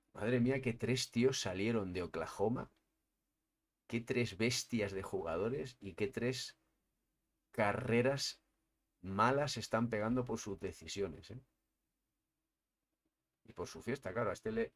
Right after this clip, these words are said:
a Harden le gusta meter billetes a, a las strippers y, claro, descansa poco, ¿no? Ese cuerpo escoba que tiene, cuando no se lo cuida. Kevin Durant. Bueno, Kevin, prepárate que eres mi,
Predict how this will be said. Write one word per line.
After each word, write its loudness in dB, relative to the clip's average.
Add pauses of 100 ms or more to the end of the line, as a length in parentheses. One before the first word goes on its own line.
(480)
a -16
Harden -4
le -4
gusta -4
meter -4
billetes -6
a, -8 (640)
a -10
las -4
strippers -6
y, -10
claro, -14
descansa -12
poco, -12
¿no? -14 (1000)
Ese -10
cuerpo -6
escoba -4
que -6
tiene, -4 (400)
cuando -12
no -10
se -12
lo -8
cuida. -6 (2000)
Kevin -2
Durant. 0 (920)
Bueno, -4
Kevin, 0
prepárate 2
que -2
eres 0
mi, -4